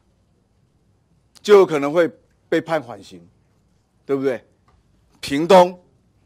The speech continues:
的例子也是在这一届。可是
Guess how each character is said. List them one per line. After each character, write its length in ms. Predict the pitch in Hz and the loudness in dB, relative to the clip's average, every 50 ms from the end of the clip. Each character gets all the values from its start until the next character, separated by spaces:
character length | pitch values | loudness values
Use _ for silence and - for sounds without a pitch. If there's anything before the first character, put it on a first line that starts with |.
| _ _ _ | _ _ _
的 80 | _ 123 | _ -10
例 180 | 123 143 277 220 | -8 -8 -10 -10
子 160 | - - - _ _ _ _ _ _ _ _ _ _ _ _ _ _ _ _ _ _ _ _ _ _ _ _ _ _ | -14 -18 -20 _ _ _ _ _ _ _ _ _ _ _ _ _ _ _ _ _ _ _ _ _ _ _ _ _ _
也 80 | - 131 | -10 -10
是 120 | - 147 | -10 -6
在 140 | 139 160 151 | -4 -4 -4
这 140 | 139 - 147 | -4 -6 -8
一 100 | 127 110 | -10 -10
届。 240 | - - 117 80 - _ _ _ _ _ _ _ _ _ _ _ _ | -12 -16 -18 -18 -18 _ _ _ _ _ _ _ _ _ _ _ _
可 160 | _ - 247 285 | _ 0 0 2
是 380 | - 392 403 339 247 - - | 4 4 2 2 2 -2 -10